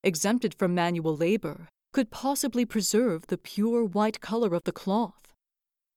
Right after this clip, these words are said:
Had D N A tests existed back then, the blood would have been evidence of the princess's royal pedigree.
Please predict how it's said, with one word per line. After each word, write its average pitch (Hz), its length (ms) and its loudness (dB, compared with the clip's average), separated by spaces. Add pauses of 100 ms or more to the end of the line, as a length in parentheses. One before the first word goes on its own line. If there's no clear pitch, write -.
(120)
Had 185 220 2
D 202 160 6
N 170 100 4
A 208 140 4
tests 180 360 -2
existed 170 460 -2
back 165 240 2
then, 165 400 -4 (300)
the 220 80 6
blood 226 340 4
would 247 140 2
have 226 120 -2
been 214 160 8
evidence 196 500 0
of 160 100 -2
the 180 80 0
princess's 190 600 0
royal 180 360 2
pedigree. 196 720 -4